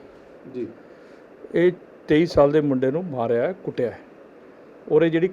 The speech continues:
Speaker 2: ਘਟਨਾ ਕੀਤੀ ਹੈ ਉਸ ਦਾ ਉਹਨੂੰ ਜਵਾਬ ਦੇਣਾ ਚਾਹੀਦਾ, ਦੇਣਾ ਪਏਗਾ, ਔਰ ਉਸ ਨੂੰ ਤੁਰੰਤ ਡੀ ਜੀ ਪੀ ਸਾਹਿਬ ਨੂੰ ਰ-, ਉਹਨੂੰ ਰਿਜ਼ਾਈਨ ਕਰ ਕੇ ਉਸ ਤੋਂ ਪਰਚਾ ਦਰਜ ਕਰਾਉਣਾ ਚਾਹੀਦਾ, ਔਰ ਉਸ ਨੂੰ ਜੋ ਵੀ ਬਣਦੀ ਕਾਰਵਾਈ ਹੈ ਤੁਰੰਤ ਕਰਨੀ ਚਾਹੀਦੀ ਹੈ, ਔਰ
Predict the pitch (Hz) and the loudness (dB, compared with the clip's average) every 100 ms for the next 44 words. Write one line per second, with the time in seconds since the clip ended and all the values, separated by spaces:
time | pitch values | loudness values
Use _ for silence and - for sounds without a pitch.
0 | 135 139 165 160 143 160 165 196 349 170 | -2 -2 -4 -4 -4 0 2 0 -4 -8
1 | 139 156 160 165 - - 147 156 135 127 | -6 0 2 2 0 -4 -2 -2 0 0
2 | 123 131 123 123 - 127 143 147 131 135 | 0 -2 -6 -6 -2 0 0 0 0 0
3 | 135 139 123 107 - - - - - - | 0 -2 -2 -4 -12 -20 -20 -20 -20 -20
4 | - - - - - 147 160 165 160 - | -20 -20 -20 -6 4 6 8 8 6 4
5 | 240 135 160 160 - 156 160 165 135 131 | -6 -6 -4 -4 -2 -2 0 -2 -2 -4
6 | 143 147 143 135 139 143 139 - 139 139 | -4 -4 -2 -2 0 0 0 0 0 0
7 | 131 127 117 123 127 139 - 135 131 135 | 0 -2 -4 -2 -2 -2 -2 0 0 0
8 | 131 120 - 143 120 - - - - - | 0 -2 -4 -2 -2 -6 -18 -20 -20 -20
9 | - 143 131 147 147 143 143 139 139 147 | -4 -2 2 4 4 0 -2 -2 -2 0
10 | 175 180 175 175 - - 135 143 143 170 | 0 0 -6 -12 -12 -18 0 2 4 2
11 | 175 143 135 135 151 147 127 127 147 - | -2 -6 -4 -2 -2 -2 -2 -2 -6 -6
12 | 156 151 - 123 120 113 120 143 156 | -4 -4 -4 -4 -4 -6 -4 2 2